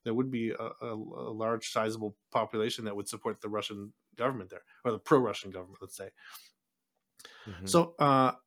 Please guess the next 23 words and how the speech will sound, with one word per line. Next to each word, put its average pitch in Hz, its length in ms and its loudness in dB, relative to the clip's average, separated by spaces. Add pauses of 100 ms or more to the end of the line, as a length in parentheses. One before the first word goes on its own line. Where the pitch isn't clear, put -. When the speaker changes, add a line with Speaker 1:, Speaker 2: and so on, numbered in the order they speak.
(260)
Speaker 1:
that's, 185 440 6
uh, 139 460 6
that's 180 160 8
what's 208 120 0
going 190 140 8
on 175 60 8
in 160 80 6
the 131 60 6
background. 123 440 6
So 127 300 2
R-, 147 80 -6 (140)
Putin 220 300 4
wants 170 200 8
to 131 140 0
reunite, 143 440 6
basically, 131 360 2
I 123 80 4
think, 123 180 2
the 117 100 -2
Russian 117 300 0
Empire. 107 460 -2 (540)
Uh, 110 440 4 (140)
that's, 131 220 0